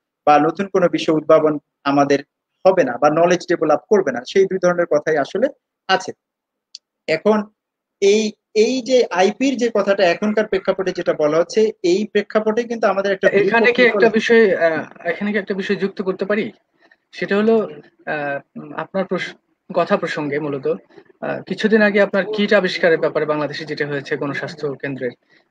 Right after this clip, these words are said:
Speaker 2: তারা কিন্তু সেই, আহ, তারা, তাদের তো সেই intellectual প্রপার্টির, আহ, legal, legality দেওয়ার ব্যাপারটা নিয়ে বেশি, আহ,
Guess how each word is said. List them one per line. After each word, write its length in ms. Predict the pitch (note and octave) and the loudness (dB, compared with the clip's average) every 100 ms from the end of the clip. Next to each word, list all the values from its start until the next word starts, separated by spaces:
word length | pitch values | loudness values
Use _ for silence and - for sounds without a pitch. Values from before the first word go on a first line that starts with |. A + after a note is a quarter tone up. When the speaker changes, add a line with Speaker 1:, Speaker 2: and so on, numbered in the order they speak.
| _ | _
Speaker 2:
তারা 200 | F3 F#3 | 2 4
কিন্তু 480 | F#3+ G#3+ G#3+ F#3+ - | 4 2 4 2 0
সেই, 320 | - F#3+ F3+ - | -6 -4 -4 -4
আহ, 200 | D3 C3+ | -6 -4
তারা, 300 | E3 E3 F#3+ | -2 0 0
তাদের 340 | F#3+ F3 F#3 | 0 0 0
তো 120 | F#3+ F#3+ | -4 -4
সেই 180 | G3+ | -2
intellectual 460 | G3+ F3+ F3+ - F#3+ | -2 0 -2 0 0
প্রপার্টির, 600 | - - G3 F#3+ - F#3 | 0 2 0 2 0 0
আহ, 540 | D3+ D3 C3+ - - D#3 | -4 -4 -6 -8 -14 -8
legal, 460 | D#3+ D#3+ F#3 F3+ - - _ - | -4 2 4 2 -4 -20 _ -8
legality 460 | E3 F3+ F#3+ G3+ F#3 | 0 2 2 0 4
দেওয়ার 220 | F3+ E3+ | 4 4
ব্যাপারটা 560 | E3 D#3+ D#3+ - F#3 | 2 2 0 0 -2
নিয়ে 220 | F3+ F3 E3 | 0 -2 -2
বেশি, 340 | D3+ E3 | -4 -4
আহ, 60 | D3 | -6